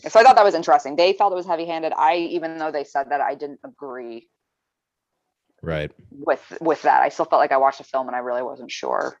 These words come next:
Speaker 1: but I would be interested to see the theater performance.
Speaker 2: Mm-hmm.
Speaker 1: Mm.
Speaker 2: Yeah. Um, Ariana, anything else?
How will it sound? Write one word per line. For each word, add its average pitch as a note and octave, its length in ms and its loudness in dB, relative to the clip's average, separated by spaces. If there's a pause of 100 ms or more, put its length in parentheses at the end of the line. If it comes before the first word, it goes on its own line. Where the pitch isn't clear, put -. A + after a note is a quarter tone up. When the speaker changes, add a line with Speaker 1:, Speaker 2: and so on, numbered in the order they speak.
(220)
Speaker 1:
but - 200 -6 (160)
I D3 120 2
would C#3+ 240 -2
be D3 120 2
interested D3+ 360 -2
to A#2+ 80 -6
see B2 200 -8
the A#2 100 -6
theater A2+ 320 -6
performance. - 680 -14 (480)
Speaker 2:
Mm-hmm. G#2 920 -8
Speaker 1:
Mm. G#2+ 160 -18 (540)
Speaker 2:
Yeah. C#3 280 0 (380)
Um, G#2 560 -2
Ariana, G2+ 340 -4
anything G2+ 300 -4
else? A2 380 -10